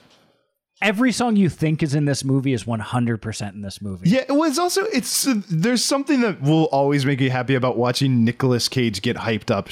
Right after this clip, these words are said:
Speaker 2: to, like, early two thousands music, <laughs> like, like, late nineties. Like, the fact that, like, it has to be written into the character because it dictates it that, like, Memphis, this is what Memphis Reigns listens to, which there is zero chance this is what Memphis Reigns listens to.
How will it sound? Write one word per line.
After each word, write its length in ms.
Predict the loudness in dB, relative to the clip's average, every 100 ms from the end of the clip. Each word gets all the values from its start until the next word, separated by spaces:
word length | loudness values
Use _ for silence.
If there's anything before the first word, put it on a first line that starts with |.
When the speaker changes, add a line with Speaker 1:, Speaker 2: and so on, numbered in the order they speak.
| -4
Speaker 2:
to, 200 | -2 0
like, 420 | 0 -2 -4 -16 _ _ -2
early 340 | 2 2 2
two 180 | 2 0
thousands 560 | 0 0 0 0 -2 -2
music, 400 | -2 0 0 -2 -2 -4 -4 -6
<laughs> 40 | -2
like, 200 | -4 -4 -20 _
like, 220 | -2 0 0
late 260 | 0 0
nineties. 380 | 0 0 2 2 0 -4 -10 -2
Like, 160 | 0
the 140 | 2 0
fact 360 | 0 -4 -2
that, 160 | -2 0
like, 380 | 2 0 -2 -10 -14 -20 -20 -2
it 140 | 0 0
has 300 | -2 -4 -2
to 100 | 0
be 160 | 2
written 240 | 2 2 2
into 220 | 2 0
the 100 | 0
character 460 | 0 0 0 -2
because 420 | 0 -2 0 -2 0
it 260 | -2 -2
dictates 460 | -6 -4 -4 -4 -2
it 220 | -4 -2
that, 200 | -4 0
like, 280 | -2 0 0
Memphis, 540 | 2 2 2 0 -2
this 320 | -2 0 0 2
is 100 | 2
what 220 | 2 0
Memphis 600 | 0 0 -2 0 -2 -2
Reigns 520 | -4 0 0 0 -2
listens 500 | -4 0 0 0 -2
to, 180 | -4 -2
which 200 | -2 0
there 200 | 2 2
is 100 | 0
zero 420 | 0 0 0 0
chance 300 | -2 -4 -4
this 120 | -6
is 100 | -4
what 140 | -4 -4
Memphis 340 | -6 -6 -6
Reigns 300 | -6 -6 -6
listens 340 | -6 -6 -10 -10
to. 260 | -10 -12